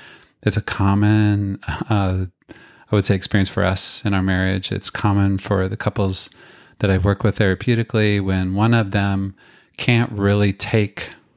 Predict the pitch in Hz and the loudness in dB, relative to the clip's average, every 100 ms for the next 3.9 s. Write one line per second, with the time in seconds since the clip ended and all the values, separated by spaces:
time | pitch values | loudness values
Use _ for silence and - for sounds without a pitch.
0 | _ _ 98 92 92 98 92 87 95 110 | _ _ -4 -4 -2 -2 0 0 -4 -8
1 | _ _ _ _ - 95 - 107 101 101 | _ _ _ _ -8 -6 -2 2 2 2
2 | 98 98 _ _ _ _ - 80 95 95 | 0 -4 _ _ _ _ -4 2 2 0
3 | - 98 95 92 - 98 101 90 | -2 -4 -2 -2 -2 -2 0 -2